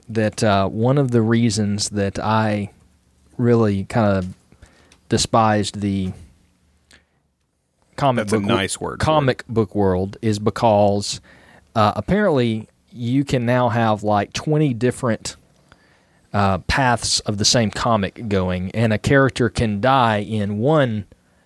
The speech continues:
Speaker 1: comic but not actually be dead in the other
Speaker 2: Yeah,
Speaker 1: seventeen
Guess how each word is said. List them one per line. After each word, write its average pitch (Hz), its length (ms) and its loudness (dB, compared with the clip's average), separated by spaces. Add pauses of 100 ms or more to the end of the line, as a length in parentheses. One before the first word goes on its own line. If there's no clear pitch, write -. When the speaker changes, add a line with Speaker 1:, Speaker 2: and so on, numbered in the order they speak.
(320)
Speaker 1:
comic 107 500 -2 (340)
but 117 160 2
not 120 200 2
actually 117 320 0
be 107 120 0
dead 101 220 0
in 95 60 -4
the 98 100 -4
other 98 140 -4
Speaker 2:
Yeah, 87 100 -2
Speaker 1:
seventeen 104 460 2